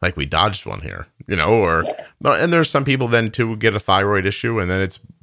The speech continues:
Speaker 1: more difficult to manage than someone else that has it. Like, it's not to say that
Speaker 2: Right. It
Speaker 1: anyone's
Speaker 2: could
Speaker 1: gonna
Speaker 2: be
Speaker 1: have a
Speaker 2: life,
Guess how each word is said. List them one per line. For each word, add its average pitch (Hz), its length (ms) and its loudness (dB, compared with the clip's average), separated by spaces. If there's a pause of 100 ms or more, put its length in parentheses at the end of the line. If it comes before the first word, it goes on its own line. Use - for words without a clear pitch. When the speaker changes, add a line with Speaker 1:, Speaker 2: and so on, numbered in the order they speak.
(180)
Speaker 1:
more 98 260 -10
difficult 98 380 -10
to 101 60 -12
manage 107 340 -4
than 76 80 -20
someone 85 280 -12
else 117 260 -10
that - 80 -16
has 50 260 -14
it. - 80 -18
Like, 95 240 -12
it's 113 200 -10
not 156 180 -6
to 90 80 -12
say 127 240 -8
that 90 180 -10
Speaker 2:
Right. 202 220 2
It - 20 -2
Speaker 1:
anyone's - 280 -2
Speaker 2:
could 294 100 2
Speaker 1:
gonna 220 100 2
Speaker 2:
be 220 80 0
Speaker 1:
have 190 80 2
a - 20 0
Speaker 2:
life, 180 300 2